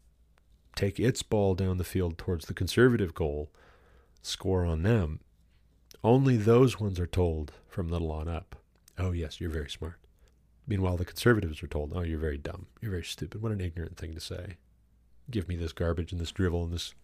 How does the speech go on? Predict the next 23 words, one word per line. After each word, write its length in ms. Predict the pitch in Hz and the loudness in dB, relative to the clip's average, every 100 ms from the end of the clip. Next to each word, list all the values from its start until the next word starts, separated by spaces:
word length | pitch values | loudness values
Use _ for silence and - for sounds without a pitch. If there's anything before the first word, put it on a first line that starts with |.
| - | -6
nonsense." 680 | 107 101 92 98 98 - - _ _ _ | -2 0 0 -2 -4 -8 -18 _ _ _
Almost 260 | 165 139 - | 4 6 6
sounds 240 | 113 110 | 4 6
like 260 | 117 110 - - - - - - - | 6 4 -2 -16 -16 -16 -20 -18 2
you 200 | 135 240 | 8 10
think 760 | - 110 92 104 - - - - _ _ _ _ _ _ _ | 10 6 6 4 0 -4 -6 -14 _ _ _ _ _ _ _
you 80 | 170 | -6
could 140 | 160 98 | -4 -2
be 100 | 101 | 0
making 320 | 101 - 131 | 0 0 -2
decisions 520 | 135 - 233 147 98 | 0 2 2 0 -2
someday. 600 | - 85 78 71 67 - - _ _ _ _ _ _ - | -2 -2 0 0 -2 -8 -18 _ _ _ _ _ _ -4
We'll 200 | 117 110 | -2 0
just 300 | 92 82 - | -2 -2 -2
see 240 | - 117 | 2 4
about 380 | 95 101 95 - | 4 4 0 2
that. 500 | 143 120 - - - - _ _ _ _ _ _ - | 2 2 -2 -6 -8 -16 _ _ _ _ _ _ -6
It's 100 | - | -2
abuse. 720 | 131 175 240 - - - - - _ _ _ _ _ _ - _ _ | 0 0 -2 -4 -10 -12 -14 -20 _ _ _ _ _ _ -20 _ _
How 120 | - 135 | 0 2
many 200 | 143 127 | 4 4
millions 760 | 120 117 117 110 107 - - - _ _ _ _ _ _ | 4 2 2 0 -2 -6 -10 -16 _ _ _ _ _ _
of 500 | 95 87 82 - - | -4 -2 -4 -8 -16